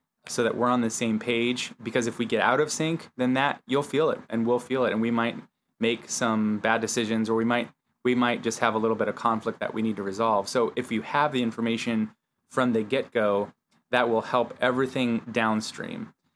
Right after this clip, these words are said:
So from the very beginning, I'll talk about things like scheduling and finances even. Um,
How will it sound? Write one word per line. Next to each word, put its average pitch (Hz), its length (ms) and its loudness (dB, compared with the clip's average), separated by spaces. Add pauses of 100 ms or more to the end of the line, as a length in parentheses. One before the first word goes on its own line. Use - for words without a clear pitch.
(180)
So 139 280 4
from 143 180 0
the 131 60 0
very 139 180 2
beginning, 131 340 0
I'll 131 140 4
talk 151 240 0
about 123 240 2
things 127 320 0
like 110 220 2
scheduling 127 560 -2
and 117 80 -4
finances 113 580 -2
even. 101 320 -8 (380)
Um, 107 600 -2